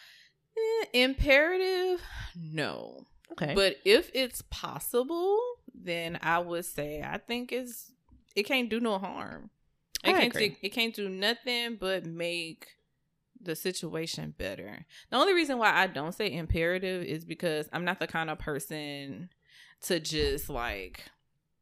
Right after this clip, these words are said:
Speaker 1: force an agenda, right? Everything
Speaker 2: Mm-hmm.
Speaker 1: is not always ideal and, like, butterflies and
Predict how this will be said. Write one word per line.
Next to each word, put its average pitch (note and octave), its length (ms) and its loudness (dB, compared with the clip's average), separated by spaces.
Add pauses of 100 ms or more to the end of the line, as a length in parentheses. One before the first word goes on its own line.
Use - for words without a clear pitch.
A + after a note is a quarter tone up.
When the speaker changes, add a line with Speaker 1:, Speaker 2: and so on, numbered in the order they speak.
(520)
Speaker 1:
force E3 540 0
an D3+ 160 -2
agenda, B2+ 840 -6
right? D3 400 -6 (340)
Everything F#3+ 400 4
Speaker 2:
Mm-hmm. F3+ 60 2
Speaker 1:
is F#3 80 0
not D#3+ 240 2
always E3+ 400 0
ideal F3 680 0
and, D3+ 220 -4
like, D3+ 320 -6
butterflies D#3 1000 -4
and E3 640 2